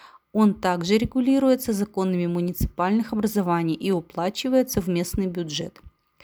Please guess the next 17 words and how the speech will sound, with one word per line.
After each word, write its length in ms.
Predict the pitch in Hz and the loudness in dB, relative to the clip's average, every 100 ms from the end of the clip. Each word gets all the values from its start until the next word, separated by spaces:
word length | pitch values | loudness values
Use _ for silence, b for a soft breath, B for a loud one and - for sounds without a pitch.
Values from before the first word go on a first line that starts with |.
| B B B B | B B B B
А 120 | - | 4
вот 220 | 180 214 214 | 4 2 0
транспортный 720 | 254 311 359 - 214 - 196 | 2 2 2 -2 -2 -4 -4
налог 440 | 180 175 156 - | -2 -2 -4 -4
уже 300 | 175 175 226 | -6 -2 -2
относится 480 | 262 233 254 - 254 | -2 -2 0 -2 -4
к 80 | - | -2
региональным 920 | 220 214 247 240 208 185 175 175 170 | 0 2 2 2 2 0 -2 -2 -2
налогам, 560 | 170 165 165 160 160 | -2 -4 -4 -6 -8
так 300 | 160 185 180 | -6 -4 -4
как 220 | - 180 | -4 -4
он 140 | 180 180 | -2 0
регулируется 840 | 170 170 165 165 170 208 233 - | -2 -2 -4 -2 0 0 0 -2
законами 600 | 214 214 - 208 180 170 | 0 -2 -2 -2 0 -2
субъектов 680 | 170 - 175 175 160 - - | -4 -6 -4 -4 -6 -12 -14
Российской 400 | 175 - - 170 | -12 -12 -10 -10
Федерации 640 | - 208 247 277 - 233 | -6 -2 -2 -2 -4 -6